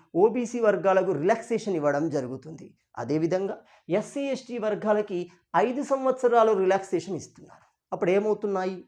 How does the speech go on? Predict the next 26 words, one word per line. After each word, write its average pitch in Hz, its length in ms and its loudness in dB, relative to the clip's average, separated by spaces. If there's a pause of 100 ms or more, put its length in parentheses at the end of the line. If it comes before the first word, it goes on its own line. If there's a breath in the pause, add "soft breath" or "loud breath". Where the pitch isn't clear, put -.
(120)
అంటే 113 300 -12 (260 soft breath)
ముప్పై 247 320 4
మూడు 240 240 0
ప్లస్ 220 280 -2
మూడు, 170 260 0
ముప్పై 165 480 4
ఆరు 214 200 8
అనేది 185 520 0 (140)
ఓబీసీ 165 440 -2
వర్గాలకు 196 580 2 (100)
ఏజ్ 170 240 0 (360)
క్రైటీరియాగా 185 640 4
ఉంటుంది. 196 520 -2 (720)
ముప్పై 247 320 0
ఐదు, 240 300 6
ముప్పై 240 280 2
మూడు 247 220 2
ప్లస్ 233 360 2
ఐదు, 170 220 4
ముప్పై 185 380 2
ఎనిమిది 233 520 4
ఎస్సీ, 214 280 -6
ఎస్టీ 247 360 -6
వర్గాలకి 180 960 0
క్రైటీరియాగా 185 640 2
ఉండడం 147 420 -2